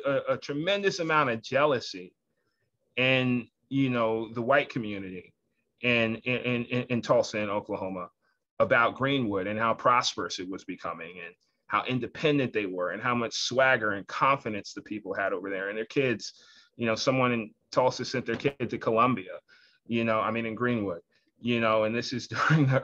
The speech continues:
early nineteen hundreds. I mean, and it was just a lot of tension, I'll put it that way. Um,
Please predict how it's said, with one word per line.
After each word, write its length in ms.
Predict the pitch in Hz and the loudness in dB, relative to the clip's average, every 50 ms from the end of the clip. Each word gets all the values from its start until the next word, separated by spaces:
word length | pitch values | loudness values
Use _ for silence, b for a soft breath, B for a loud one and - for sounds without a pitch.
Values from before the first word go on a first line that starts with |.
| - - | 2 2
early 200 | 156 135 131 120 | 2 4 4 2
nineteen 420 | 113 117 117 117 113 - 117 107 110 | 0 0 0 -2 -2 -4 -6 -4 -2
hundreds. 440 | 139 143 143 110 95 90 - - - | 0 0 0 -2 -4 -6 -8 -6 -4
I 80 | 123 120 | -2 -2
mean, 200 | 123 131 127 131 | -2 -2 -2 0
and 80 | 135 | 0
it 100 | 139 147 | 2 4
was 160 | 151 139 127 - | 4 2 2 0
just 320 | 143 135 - - b b b b b b b b b b _ - | 0 -2 -2 -4 b b b b b b b b b b _ 2
a 60 | 127 | 4
lot 360 | 123 127 135 143 143 143 143 | 6 6 8 8 10 10 10
of 400 | 135 135 131 127 123 123 123 - - _ _ _ b b b b b b b b b b b _ _ _ _ _ _ _ _ _ _ _ _ _ _ _ _ _ | 10 10 10 8 8 4 0 -8 -18 _ _ _ b b b b b b b b b b b _ _ _ _ _ _ _ _ _ _ _ _ _ _ _ _ _
tension, 500 | - - 143 139 131 - - 98 92 - - _ _ _ _ _ _ _ _ _ _ _ _ | -2 0 2 2 2 0 -4 -6 -8 -10 -12 _ _ _ _ _ _ _ _ _ _ _ _
I'll 140 | 104 104 101 | -4 -4 0
put 180 | - 127 117 110 | 0 0 2 2
it 120 | 107 98 | 0 0
that 240 | 110 101 101 87 87 | 0 0 0 0 -2
way. 280 | 101 101 92 92 95 - _ _ b b b b b b b b b _ _ | -4 -6 -6 -8 -12 -18 _ _ b b b b b b b b b _ _
Um, 440 | - 117 117 117 120 117 117 120 120 | 2 4 6 8 8 6 6 4 2